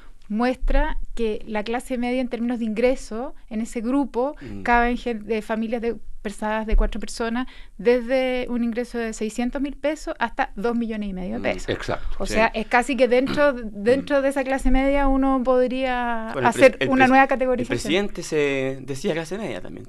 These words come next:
Speaker 2: Todos se creen
Speaker 1: No,
Speaker 2: eso.
Speaker 1: sí.
Speaker 2: <laughs>
Speaker 1: Y
Speaker 3: Claro.
Speaker 1: yo creo que ese, esa es la estrategia. O sea,
Speaker 2: Sí, po.
Speaker 1: clase media protegida, el, el, el programa, yo creo que la gracia que tiene es que
Speaker 2: Estrategia
Speaker 1: justamente
Speaker 2: política,
Speaker 1: todos
Speaker 2: claro.
Speaker 1: pueden sentir que van a ser beneficiarios de esa protección.
Speaker 3: Fíjate que yo no he
Speaker 2: Mm.
Speaker 3: leído ningún,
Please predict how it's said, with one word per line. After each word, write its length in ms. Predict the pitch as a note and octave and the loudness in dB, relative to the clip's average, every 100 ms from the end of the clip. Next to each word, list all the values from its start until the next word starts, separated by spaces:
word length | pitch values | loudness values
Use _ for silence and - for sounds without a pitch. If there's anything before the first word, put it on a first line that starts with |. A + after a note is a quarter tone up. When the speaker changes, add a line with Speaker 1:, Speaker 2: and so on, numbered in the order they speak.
| - | -4
Speaker 2:
Todos 180 | A3+ | -2
se 100 | G#3 | 0
creen 140 | - D3 | 0 4
Speaker 1:
No, 160 | B3 | 4
Speaker 2:
eso. 120 | A#3 A3+ | 4 0
Speaker 1:
sí. 40 | |
Speaker 2:
<laughs> 680 | G#3 G#3 F#3+ F#3 - - - | -6 -6 -8 -6 -6 -6 0
Speaker 1:
Y 100 | A3+ | 6
Speaker 3:
Claro. 120 | F#3+ | 8
Speaker 1:
yo 20 | |
creo 120 | B3 A3+ | 8 8
que 100 | A#3+ | 4
ese, 200 | B3 A#3+ | 2 0
esa 180 | A#3+ B3 | 0 0
es 40 | |
la 80 | A#3+ | -2
estrategia. 640 | A3+ G#3 A3 A#3+ - F3 - | -2 -2 -2 -2 -6 -8 -8
O 60 | |
sea, 180 | - A3 | -8 0
Speaker 2:
Sí, 80 | G#3 | 2
po. 60 | A2+ | 2
Speaker 1:
clase 300 | G#3+ A3 A3+ | 2 0 0
media 240 | A3+ A#3 | 0 0
protegida, 560 | A3 G#3 G#3 A3+ A3+ A3+ | 0 -4 -4 -2 0 2
el, 80 | A3 | 0
el, 300 | G#3 - G#3 | -6 -2 4
el 160 | G#3+ G3+ | 4 4
programa, 640 | G3+ G3 B3 A3+ G3 A#3+ - - - - - - | 0 6 6 6 2 -4 -8 -18 -16 -14 -12 -4
yo 80 | |
creo 120 | G3+ F#3+ | -2 -2
que 80 | |
la 100 | G3 F#3+ | -2 -2
gracia 280 | G3 G3+ | -2 -2
que 120 | G#3+ G#3+ | -4 -2
tiene 560 | A3 G#3+ A3 A#3 - | -2 -2 -4 -4 -6
es 80 | G#3 | -6
que 480 | - G#3+ G#3 G#3 G3+ | -4 -4 -2 -2 -4
Speaker 2:
Estrategia 160 | G3+ | -2
Speaker 1:
justamente 320 | A#3+ A#3 A#3 A#3 | -2 2 2 4
Speaker 2:
política, 280 | A3+ - | 4 6
Speaker 1:
todos 240 | A#3+ A#3+ C4+ | 6 8 6
Speaker 2:
claro. 140 | C4 | 4
Speaker 1:
pueden 500 | - B3+ B3+ C4 B3+ | 2 4 4 2 -2
sentir 540 | - - A3+ A3 B3 B3 | -4 -4 -2 -2 -2 -2
que 120 | A#3+ | -2
van 240 | A3+ A#3+ | 0 0
a 80 | A#3+ | -2
ser 220 | A#3+ B3 | -2 -4
beneficiarios 520 | A3 A#3 - A3+ A#3 A3 | -2 -2 -2 -2 0 0
de 60 | |
esa 120 | F#3+ G#3 | -2 -2
protección. 640 | G3+ G3+ - D#4+ C4+ F3+ | -2 -2 0 6 6 4
Speaker 3:
Fíjate 280 | - B2+ E3+ | 0 2 2
que 100 | F3+ | 2
yo 120 | D#3 | 4
no 100 | G3+ | 4
he 40 | G3 | 4
Speaker 2:
Mm. 40 | |
Speaker 3:
leído 360 | F3 D#3+ F#3+ G3 | 4 4 4 4
ningún, 640 | F#3 D3 C#3+ G3 G3 G3 | 4 2 2 0 -2 -6